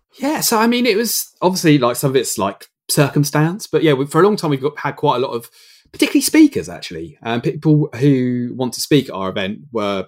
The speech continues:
pitching. So we have this process where people can put themselves forward to speak at the event, and I, about fifty percent of the people who were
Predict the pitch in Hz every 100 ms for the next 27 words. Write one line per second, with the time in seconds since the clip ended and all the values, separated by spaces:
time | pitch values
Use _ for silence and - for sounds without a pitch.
0 | - - - 117 131 143 - 104 101 101
1 | - 104 - 98 - 98 - 110 - 107
2 | - - 104 110 104 107 101 104 - -
3 | - _ - - 110 98 87 95 95 107
4 | 117 165 - 156 - 269 - 233 - 160
5 | 156 151 117 113 160 151 107 113 110